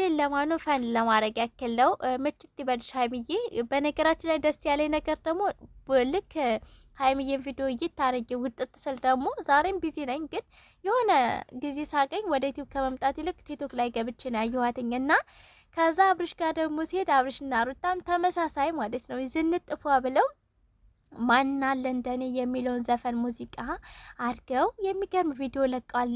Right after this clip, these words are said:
በነገራችን ላይ ሁለቱም እነ ሀይሚዬም ያው ሰሞኑ ስትሰደብ ነበረ። አንዳንድ ሰዎች ያልተረዷ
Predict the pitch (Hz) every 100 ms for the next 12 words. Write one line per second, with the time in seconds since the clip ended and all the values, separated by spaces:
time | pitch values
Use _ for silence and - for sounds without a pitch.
0 | 226 262 285 302 302 320 320 311 392 -
1 | - - 294 359 - 339 440 - 254 247
2 | 247 247 240 240 277 269 277 262 339 -
3 | 302 226 240 285 254 294 381 349 - -
4 | 226 - 220 202 - 220 247 403 262 226
5 | 226 233 247 214 294 - - - _ 262
6 | 277 - 262 240